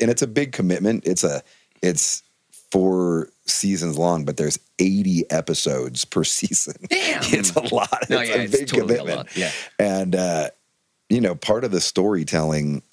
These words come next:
Speaker 1: that, you know, they did have really, like, phenomenal, excellent storytelling. You know,
Speaker 2: Mm.
Speaker 1: like, it was really,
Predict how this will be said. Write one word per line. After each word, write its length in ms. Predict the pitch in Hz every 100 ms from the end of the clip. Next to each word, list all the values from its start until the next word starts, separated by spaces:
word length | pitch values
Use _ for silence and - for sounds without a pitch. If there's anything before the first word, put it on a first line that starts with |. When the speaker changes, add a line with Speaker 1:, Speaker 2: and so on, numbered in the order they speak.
| _ -
Speaker 1:
that, 280 | 80 73
you 80 | 92
know, 100 | 85
they 240 | 78 82 92
did 220 | 95 120
have 200 | 101 73 73
really, 400 | 85 92 80 76
like, 340 | 60 76 73 - _
phenomenal, 1000 | - - 85 85 85 80 76 71 65 60 _ _ -
excellent 540 | 78 - 80 71 58
storytelling. 680 | - 76 57 57 58 50 50
You 60 | 76
know, 160 | 71 65
Speaker 2:
Mm. 40 |
Speaker 1:
like, 160 | 76 82
it 60 |
was 180 | 80 76
really, 600 | 78 95 92 87 78 73